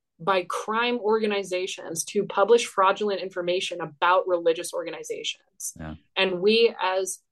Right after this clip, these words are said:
Speaker 1: a religiously illiterate public, we're just like, "Well, gosh, I don't wanna offend anyone.
Speaker 2: Yeah.
Speaker 1: I don't, I don't wanna be the person who's on the wrong side of history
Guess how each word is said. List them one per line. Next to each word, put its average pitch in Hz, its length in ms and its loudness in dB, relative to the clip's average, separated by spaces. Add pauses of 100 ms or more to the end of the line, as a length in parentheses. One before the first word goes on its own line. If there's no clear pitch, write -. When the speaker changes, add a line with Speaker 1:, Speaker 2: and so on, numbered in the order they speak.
(280)
Speaker 1:
a 185 120 2
religiously 202 1000 0
illiterate 196 880 0 (840)
public, 190 600 -2 (460)
we're 202 120 6
just 208 200 4
like, 180 180 0
"Well, 170 160 4
gosh, 190 380 -2
I 180 60 2
don't 202 140 -2
wanna 190 220 -2
offend 190 440 -2
anyone. 180 760 -4
Speaker 2:
Yeah. 85 200 -10 (100)
Speaker 1:
I - 100 2
don't, 208 260 2
I 208 160 4
don't 233 160 4
wanna 208 200 0
be 196 280 -4
the 214 120 0
person 190 800 -4
who's 190 180 0
on 180 180 0
the 185 100 4
wrong 180 260 2
side 190 240 -2
of 165 100 -2
history 180 680 -2